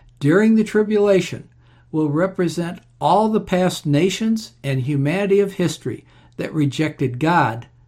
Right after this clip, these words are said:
and God's people. We read in Nahum chapter one, verse two, "God is jealous, and the Lord revengeth. The Lord revengeth,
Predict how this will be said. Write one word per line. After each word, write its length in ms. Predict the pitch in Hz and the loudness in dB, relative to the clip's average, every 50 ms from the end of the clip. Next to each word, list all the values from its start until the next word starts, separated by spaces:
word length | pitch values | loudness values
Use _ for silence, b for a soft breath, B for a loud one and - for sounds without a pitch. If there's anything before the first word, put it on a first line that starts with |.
| _ _ - | _ _ -8
and 200 | - 160 147 143 | -6 -2 -2 0
God's 340 | 139 139 135 123 120 117 - | 0 -2 -2 -2 -4 -8 -10
people. 520 | - - 147 147 147 143 - - - - _ _ _ _ _ _ _ _ _ _ _ _ _ _ _ _ _ _ _ _ _ b b b b b b b b b | -8 -2 -2 -2 -2 -2 -8 -16 -18 -20 _ _ _ _ _ _ _ _ _ _ _ _ _ _ _ _ _ _ _ _ _ b b b b b b b b b
We 180 | 180 180 180 180 | 2 4 6 6
read 320 | 175 180 190 202 220 214 | 8 8 8 8 8 6
in 240 | 202 160 143 143 143 | 2 2 2 2 2
Nahum 540 | 151 165 175 165 170 175 175 185 196 196 - _ _ | 2 2 0 0 0 0 0 -2 -4 -6 -12 _ _
chapter 400 | - - 156 151 147 - 170 156 | -6 0 0 0 0 2 0 2
one, 280 | 147 147 151 156 156 151 | 2 2 2 2 0 0
verse 260 | 156 160 160 160 - | 0 0 -2 -2 -4
two, 380 | - 190 214 214 143 107 - _ _ _ b b b b b b b b b | -2 0 0 0 0 -4 -8 _ _ _ b b b b b b b b b
"God 260 | - 143 151 - 165 | 0 2 4 4 4
is 180 | 165 151 135 117 | 4 2 0 -2
jealous, 600 | - - 160 175 185 165 110 92 - - - - b b b b b | -2 0 2 4 4 2 0 -4 -8 -16 -18 -20 b b b b b
and 220 | - 175 180 175 165 | -4 -2 0 2 2
the 80 | 165 | 2
Lord 500 | 165 160 165 180 202 202 196 185 180 - - | 2 4 6 6 6 6 6 4 0 -6 0
revengeth. 880 | 160 160 160 147 127 117 131 143 156 180 156 127 127 107 98 - - _ _ _ _ - | 4 4 4 4 4 0 0 0 0 0 0 -2 -4 -8 -8 -12 -20 _ _ _ _ 0
The 140 | 190 196 | 4 6
Lord 280 | 190 185 196 214 202 180 | 6 6 6 4 4 2
revengeth, 760 | 196 202 190 165 175 208 226 233 190 156 135 107 - - _ | 2 2 2 2 0 0 0 0 0 -2 -2 -4 -6 -10 _